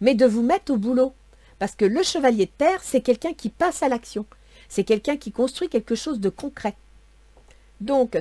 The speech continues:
tant que vous allez rêvasser, si vous ne vous mettez pas au boulot, si vous ne prenez pas les choses en main, de façon concrète, ce sera un obstacle à l'ouverture de votre projet.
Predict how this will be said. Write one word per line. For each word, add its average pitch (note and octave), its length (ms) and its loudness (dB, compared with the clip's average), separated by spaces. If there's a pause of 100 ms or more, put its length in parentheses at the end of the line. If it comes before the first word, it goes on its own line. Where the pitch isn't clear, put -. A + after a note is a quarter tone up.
(120)
tant F#4+ 120 2
que - 120 -2
vous B3 240 0
allez A3 180 4
rêvasser, B3+ 580 0
si - 180 -8
vous G3 120 -4
ne F#3+ 140 -4
vous F3 120 -8
mettez F4+ 340 -2
pas D#4+ 180 -2
au D4+ 40 2
boulot, B3+ 320 0
si B3 140 -12
vous F#3 120 -6
ne F#3 60 -8
prenez F3 300 -8
pas G3+ 160 -4
les E3+ 100 -6
choses D#4+ 360 -4
en A3+ 100 0
main, G3+ 220 -2 (960)
de A3 60 -12
façon G#3 360 -8 (320)
concrète, D4 540 -4 (600)
ce - 160 0
sera C#4+ 200 -4
un F4 160 2
obstacle C4+ 480 -2
à F#3+ 80 2
l'ouverture G3 420 -4
de A3+ 80 0
votre G#3 200 -2
projet. E3 360 -8